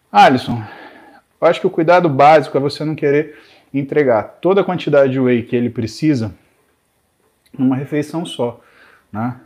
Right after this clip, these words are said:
O whey, justamente, ele é um recurso muito bom para o paciente bariátrico, porque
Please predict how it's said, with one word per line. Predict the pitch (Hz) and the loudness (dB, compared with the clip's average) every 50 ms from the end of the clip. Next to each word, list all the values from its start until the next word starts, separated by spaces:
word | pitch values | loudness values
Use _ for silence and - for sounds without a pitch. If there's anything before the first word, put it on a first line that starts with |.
| _ - | _ -6
O | 147 147 | -2 2
whey, | 160 175 190 226 196 165 | 4 4 4 4 2 0
justamente, | 147 147 185 233 233 - - 208 180 156 139 135 120 110 - - 117 92 - | -2 -2 -2 -4 -4 -2 -2 -2 0 0 2 0 0 -2 -4 -8 -14 -14 -10
ele | - 135 135 | -8 -6 -4
é | 151 | -4
um | 160 | -4
recurso | 135 143 151 139 - 139 123 - - - 120 - _ _ _ _ _ _ _ _ _ _ _ | -4 -6 -8 -6 -6 -6 -6 -6 -8 -14 -20 -20 _ _ _ _ _ _ _ _ _ _ _
muito | - 123 131 147 170 208 233 240 233 208 | -6 -4 -2 0 2 2 2 2 2 0
bom | 156 135 127 123 117 113 98 87 - - - _ _ _ _ - | 0 0 0 0 -2 -4 -6 -10 -16 -20 -20 _ _ _ _ -4
para | 135 143 135 | -2 -2 -2
o | - | -2
paciente | - 143 135 - 135 127 127 127 | -4 -6 -4 -4 -4 -6 -6 -4
bariátrico, | 117 123 120 120 127 147 156 147 - - - _ _ _ _ _ _ _ _ _ _ _ _ _ | -6 -6 -2 0 0 0 0 -2 -4 -10 -20 _ _ _ _ _ _ _ _ _ _ _ _ _
porque | - 190 190 - - 151 156 165 165 | -4 -4 -4 -2 0 0 0 0 -2